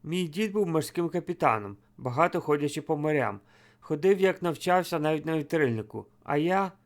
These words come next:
Що ж, я люблю твердо стояти на землі. Бути далеко від берега — то не для мене. А фільм чудовий,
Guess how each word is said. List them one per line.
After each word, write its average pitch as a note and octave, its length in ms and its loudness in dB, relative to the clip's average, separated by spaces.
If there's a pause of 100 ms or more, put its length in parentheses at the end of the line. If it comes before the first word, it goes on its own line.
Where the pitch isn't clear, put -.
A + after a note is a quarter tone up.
(140)
Що - 320 0
ж, - 120 -2
я A3 160 6
люблю G#3+ 160 -2
твердо F3+ 500 4
стояти C#3+ 600 2
на D#3+ 140 -4
землі. E3 500 -4 (260)
Бути E3 320 -4
далеко D#3 460 2
від D#3+ 120 -2
берега — C#3+ 440 0
то G3+ 120 -4
не G#3 100 0
для E3+ 160 0
мене. G2+ 400 -2 (340)
А - 100 -12
фільм G3 320 -4
чудовий, B2 580 0